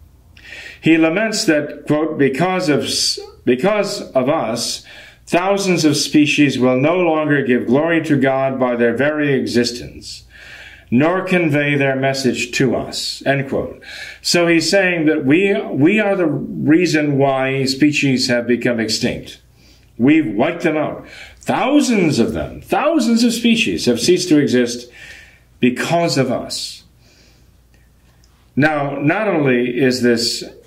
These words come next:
absurd, but I, I think that scientists, any scientist, the most, even the most rabidly, uh, godless scientist would, would be able to sustain that statement,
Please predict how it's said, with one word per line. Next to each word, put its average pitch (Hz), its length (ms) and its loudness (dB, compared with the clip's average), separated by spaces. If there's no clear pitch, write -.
absurd, 143 1000 -2
but 147 160 2
I, 151 240 -2
I 139 60 0
think 185 440 -2
that 127 520 -2
scientists, 143 1000 -2
any 170 240 2
scientist, 92 600 -4
the 123 80 2
most, 131 320 0
even 165 340 4
the 151 60 2
most 139 240 -2
rabidly, 135 1120 0
uh, 120 240 4
godless 139 680 0
scientist 117 760 -4
would, 117 440 0
would 127 140 2
be 127 140 4
able 139 260 0
to - 220 -2
sustain 135 720 0
that - 240 0
statement, - 680 -2